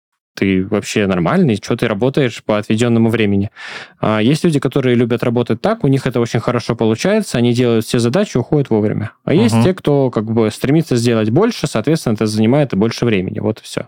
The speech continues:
Speaker 2: Ну да. Ну вот, кстати, по поводу формата работы тогда еще давай, э, закину следующий миф.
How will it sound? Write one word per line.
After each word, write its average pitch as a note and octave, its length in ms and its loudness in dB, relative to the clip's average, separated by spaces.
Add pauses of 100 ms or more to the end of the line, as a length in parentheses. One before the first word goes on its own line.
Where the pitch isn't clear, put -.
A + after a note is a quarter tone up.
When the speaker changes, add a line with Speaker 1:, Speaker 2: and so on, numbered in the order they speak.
(440)
Speaker 2:
Ну D3 160 4
да. G#2 200 0 (100)
Ну C#3+ 120 4
вот, C#3 140 0
кстати, B2 500 -2 (440)
по B2 100 0
поводу A2+ 720 2
формата A#2 400 0
работы C3+ 320 0
тогда G2 240 -2
еще F#2+ 200 -4
давай, F2+ 560 0
э, F2 340 -4 (720)
закину G2 360 0
следующий G2+ 440 0
миф. E3+ 260 2